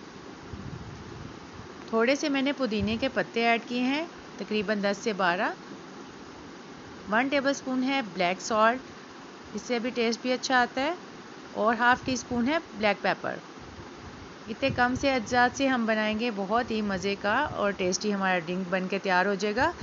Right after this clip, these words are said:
और इसमें हम पानी ऐड करके इसको just ब्लेंड करेंगे, तो हमारा बहुत अच्छा लीची का शरबत तैयार हो जाएगा। अगर आप इसको गर्मी में ले रहे हैं, तो लीची में पाया जाता है, कैल्शियम भी है इसमें,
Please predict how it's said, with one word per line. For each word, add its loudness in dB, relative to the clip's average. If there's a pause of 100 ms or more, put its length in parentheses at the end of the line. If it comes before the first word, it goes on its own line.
(380)
और 2
इसमें -2
हम 2
पानी 2
ऐड 2
करके 2
इसको 0
just 2
ब्लेंड 2
करेंगे, 0 (2250)
तो 2
हमारा 6 (1500)
बहुत 2
अच्छा 2
लीची 0
का 2
शरबत 0
तैयार 6
हो 4
जाएगा। 0 (320)
अगर 2
आप 6
इसको 0
गर्मी 2
में 0
ले 2
रहे 2
हैं, 0
तो 0 (440)
लीची 0
में 0
पाया 6
जाता 0
है, 4
कैल्शियम 2
भी 2
है 4
इसमें, 0